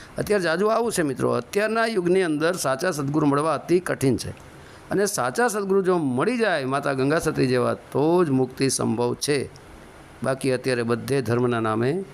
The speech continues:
ધંધા છે. તો સંતો કહે છે કે, "પાણી પીઓ છાન કે ગુરુ કરો જાન કે." પાણી પીવું હોય તો ગાળીને પીવું અને ગુરુ કરવો હોય જાણીને કરવો.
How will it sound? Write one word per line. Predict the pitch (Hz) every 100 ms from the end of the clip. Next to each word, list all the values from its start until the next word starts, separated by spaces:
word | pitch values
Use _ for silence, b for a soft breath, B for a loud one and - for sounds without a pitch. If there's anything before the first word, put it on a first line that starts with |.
| - - - - - 101
ધંધા | 92 113 120 123 120
છે. | 101 - 104 98 - - - - - - - - - - - - - - - -
તો | - 120 113 - - - - -
સંતો | - 139 156
કહે | 147 165 160
છે | 170
કે, | 147
"પાણી | 143 147 147
પીઓ | 147 143
છાન | 135 135
કે | 131
ગુરુ | 120 123
કરો | 120 113
જાન | 101 104 101
કે." | 101
પાણી | - 135 170
પીવું | 170 160
હોય |
તો | 147
ગાળીને | 127 127 151
પીવું | 151 165 175 - - - - - -
અને | 160
ગુરુ | 160 160
કરવો | 139 127
હોય | 127
જાણીને | 113 110 110
કરવો. | 104 98 92